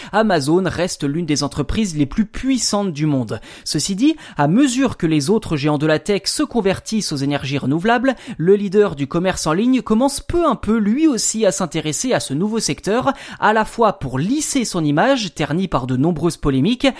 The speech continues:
mais aussi pour ne pas être largué sur le côté business que représente ce nouveau secteur d'avenir.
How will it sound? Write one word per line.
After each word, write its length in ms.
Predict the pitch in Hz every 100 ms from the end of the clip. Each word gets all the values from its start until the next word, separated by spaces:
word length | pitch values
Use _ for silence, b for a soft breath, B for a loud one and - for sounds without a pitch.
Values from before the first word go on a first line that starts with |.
| B 190
mais 140 | 240
aussi 400 | 254 - - 208
pour 220 | - 170
ne 100 | 147
pas 220 | 135 214
être 240 | 196 - 147
largué 440 | 185 170 180 160
sur 160 | 196 156
le 60 |
côté 280 | 143 151 180
business 600 | 139 214 277 160 156 180
que 140 | - 156
représente 580 | 143 - 139 131 175
ce 140 | - 131
nouveau 340 | 139 247 240
secteur 380 | - - - 220
d'avenir. 540 | 214 151 127 107 -